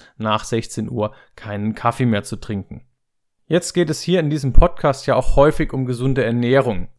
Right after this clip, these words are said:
Und an der Ernährung können wir tatsächlich auch etwas machen, um unseren Schlaf zu unterstützen, beziehungsweise wir können auch Dinge falsch machen, dass unser Schlaf eben nicht so gut funktioniert.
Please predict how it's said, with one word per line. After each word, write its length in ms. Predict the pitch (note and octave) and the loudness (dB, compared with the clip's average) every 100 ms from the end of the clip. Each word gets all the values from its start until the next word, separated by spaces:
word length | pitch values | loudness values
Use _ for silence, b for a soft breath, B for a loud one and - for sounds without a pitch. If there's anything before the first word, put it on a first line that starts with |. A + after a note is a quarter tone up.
| _ | _
Und 300 | C#3 C#3 - | -2 -2 -2
an 140 | C3+ | -2
der 120 | C#3 | -2
Ernährung 460 | B2+ B2 C3+ D#3 E3 | -2 -2 0 2 0
können 180 | - D#3+ | 0 -4
wir 100 | D#3 | -4
tatsächlich 540 | D3+ - D3 D3 - | -8 -8 -10 -10 -6
auch 160 | D3+ C#3+ | -4 -4
etwas 320 | - C#3+ C3+ | -2 -2 0
machen, 380 | B2+ B2 C#3 B2+ - | 2 2 0 -4 -6
um 240 | C#3 D#3+ E3 | -2 0 0
unseren 360 | C#3+ C3 C3 | -4 -4 -6
Schlaf 400 | B2 A#2+ A#2 C3 | -4 -2 0 -2
zu 120 | - | -4
unterstützen, 800 | B2 A2+ G#2+ - C3 - G#3 A3+ B B B | -8 -8 -10 -4 -4 -2 -2 -2 B B B
beziehungsweise 760 | D3 C3+ - E3 C#3+ C#3+ D3 C#3+ | -8 -6 -4 -4 -2 0 0 -2
wir 80 | |
können 180 | C3+ C#3 | -2 -2
auch 80 | C#3 | -2
Dinge 240 | - C#3+ | -4 -4
falsch 420 | C3 - B2+ C3+ - | 0 4 4 4 0
machen, 260 | B2 B2+ | -2 -2
dass 140 | A#2 A#2 | -4 -6
unser 240 | A#2+ A2+ | -8 -8
Schlaf 360 | - A2+ A2+ A#2 | -4 -2 0 -2
eben 300 | A2+ A#2 B2 | -4 -2 0
nicht 240 | C3 - | -2 -4
so 100 | C#3 | -8
gut 200 | A#2+ A#2 | -6 -2
funktioniert. 680 | - A3+ - A#3 G#3 - | 0 0 2 0 0 -6